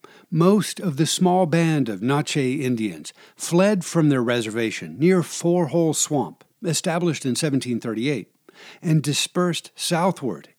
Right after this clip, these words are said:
into the frontier wilderness. By the end of autumn, the majority of the tribe were back in Colleton County, near the headwaters of the Ashepoo River,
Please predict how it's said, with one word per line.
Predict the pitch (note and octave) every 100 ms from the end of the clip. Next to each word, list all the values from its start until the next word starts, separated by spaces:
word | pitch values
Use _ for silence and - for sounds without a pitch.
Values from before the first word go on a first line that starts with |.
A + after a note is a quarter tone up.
| -
into | F#3+ F#3 -
the | D3+
frontier | - C3+ B2+ - B2+ G#2+
wilderness. | F#2+ G#2+ F2 C#2+ B1 - _ _ _ _ _ _ _ _ - - - _ -
By | D#3+
the | D#3 F3+
end | F3 F#3 E3
of | A#2 -
autumn, | C3+ A#2+ - - - _ - -
the | E3+
majority | F3+ C#3+ F3 B3+ B3+ D#3+
of | A#2
the |
tribe | A#2 C#3+ A#2 G#2 -
were | E3+ D#3+
back | A#2+ E3+ F3+ - -
in | F3+ F3
Colleton | - D#3+ F3 E3 D3+ C#3
County, | - D3 C#3 F2 - - - -
near | F#3 A#3
the | F#3+
headwaters | D3 G3 F#3 E3+ E3 D3+ -
of | - E3+
the | G3
Ashepoo | D#3+ D#3+ D#3+ E3 D#3+ C#3+ A2+
River, | C#3 G#2+